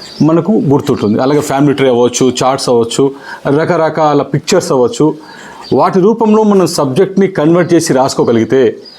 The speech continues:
మనం ఎగ్జామ్ రాసేటప్పుడు సబ్జెక్ట్ గుర్తు రాకున్నా ఆ పిక్చర్ గుర్తొస్తే, ఆ మ్యాప్ గుర్తొస్తే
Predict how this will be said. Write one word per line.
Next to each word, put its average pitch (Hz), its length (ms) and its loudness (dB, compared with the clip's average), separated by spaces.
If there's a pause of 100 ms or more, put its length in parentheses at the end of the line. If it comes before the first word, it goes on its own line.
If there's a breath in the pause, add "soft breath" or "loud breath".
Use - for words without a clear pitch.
(140)
మనం 185 260 2
ఎగ్జామ్ 160 500 2
రాసేటప్పుడు 160 760 0
సబ్జెక్ట్ 127 480 -2
గుర్తు 151 240 -2
రాకున్నా 151 600 0 (140)
ఆ 170 100 2
పిక్చర్ 214 540 -2
గుర్తొస్తే, 139 680 0
ఆ 139 60 0
మ్యాప్ 165 460 2
గుర్తొస్తే 127 600 0